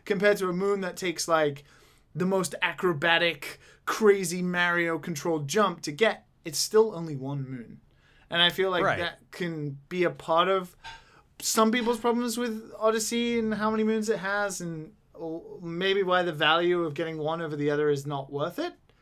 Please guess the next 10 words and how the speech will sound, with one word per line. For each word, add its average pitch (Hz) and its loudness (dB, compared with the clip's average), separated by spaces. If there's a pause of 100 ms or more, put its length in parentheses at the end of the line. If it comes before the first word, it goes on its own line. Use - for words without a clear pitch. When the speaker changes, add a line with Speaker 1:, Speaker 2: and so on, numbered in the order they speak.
(1120)
Speaker 2:
Yeah, 196 -6 (140)
I'm, 170 -6
I, 165 0
I 170 -2
think 214 -6
one 143 0
of 147 0
the 139 -2
things 135 -6
that 131 -6